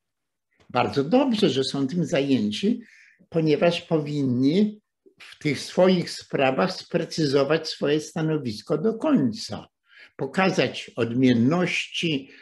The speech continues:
To jest bardzo dobre. Tylko to nie jest bazą do wspólnej listy wyborczej. Wspólna lista wyborcza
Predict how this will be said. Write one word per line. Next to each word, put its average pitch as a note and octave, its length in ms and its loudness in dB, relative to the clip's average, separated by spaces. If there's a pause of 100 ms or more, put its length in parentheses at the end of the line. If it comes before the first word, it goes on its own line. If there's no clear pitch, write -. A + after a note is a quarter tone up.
(240)
To - 80 2
jest G3+ 280 6
bardzo G3 360 2
dobre. G#3 500 0 (720)
Tylko - 600 -6
to D3 160 -6
nie D#3 380 6
jest E3+ 600 0
bazą E3+ 880 0 (1200)
do C#3+ 460 -2
wspólnej F3 800 0 (280)
listy F#3+ 500 -2
wyborczej. E3 800 -4 (480)
Wspólna F#3+ 540 2
lista D3 460 -4
wyborcza A#2 880 0